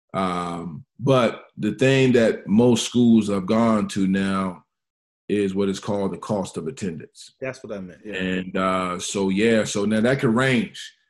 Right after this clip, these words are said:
Speaker 1: That could be five hundred dollars a year. It could be thirty-five hundred dollars a year. And then, you know, most,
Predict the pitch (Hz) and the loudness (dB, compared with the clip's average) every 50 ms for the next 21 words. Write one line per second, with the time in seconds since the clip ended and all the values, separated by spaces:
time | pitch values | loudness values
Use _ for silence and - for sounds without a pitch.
0 | _ _ _ _ - 117 117 117 - - 98 107 117 117 117 113 113 113 110 110 | _ _ _ _ -2 -2 -2 0 -2 -2 0 2 4 6 6 8 8 8 6 6
1 | 107 104 98 98 _ _ _ _ _ _ _ _ _ _ _ _ _ _ _ _ | 4 0 -2 -6 _ _ _ _ _ _ _ _ _ _ _ _ _ _ _ _
2 | _ _ _ _ _ _ _ - - 120 123 123 120 113 - - 123 120 113 107 | _ _ _ _ _ _ _ -4 0 4 4 4 4 4 2 0 0 0 0 0
3 | 117 117 117 117 117 113 110 110 107 104 107 113 120 120 120 120 117 117 117 110 | 0 2 2 2 0 -2 -2 -4 -4 0 0 2 2 2 2 2 2 2 0 0
4 | 113 113 - _ _ _ _ _ _ _ _ - - 107 104 - 113 101 92 110 | 0 -4 -8 _ _ _ _ _ _ _ _ -8 -6 -6 -4 -4 -4 -4 0 2
5 | 113 110 110 110 110 110 107 107 104 104 101 101 - _ _ _ _ _ _ _ | 2 2 2 2 2 0 0 -2 -4 -6 -8 -10 -12 _ _ _ _ _ _ _
6 | _ _ _ _ _ _ - 127 123 123 123 117 117 135 135 131 127 123 113 110 | _ _ _ _ _ _ -4 -2 0 0 0 -2 -2 0 0 0 0 0 0 -2
7 | 107 101 101 98 107 101 101 98 95 90 - - - - - - _ _ _ - | -2 -2 -4 -4 -2 -2 -2 -2 -4 -6 -10 -14 -20 -20 -20 -20 _ _ _ -10
8 | 98 101 101 107 107 98 - - - _ _ _ _ _ _ _ _ _ _ _ | -8 -6 -4 -4 -4 -4 -6 -8 -12 _ _ _ _ _ _ _ _ _ _ _
9 | _ - - 107 104 104 101 101 110 107 107 107 107 107 107 107 104 107 113 113 | _ -10 -8 -8 -6 -6 -6 -6 -6 -4 -4 -4 -4 -4 -4 -4 -4 -2 -2 -2
10 | 110 - - - | -4 -6 -10 -20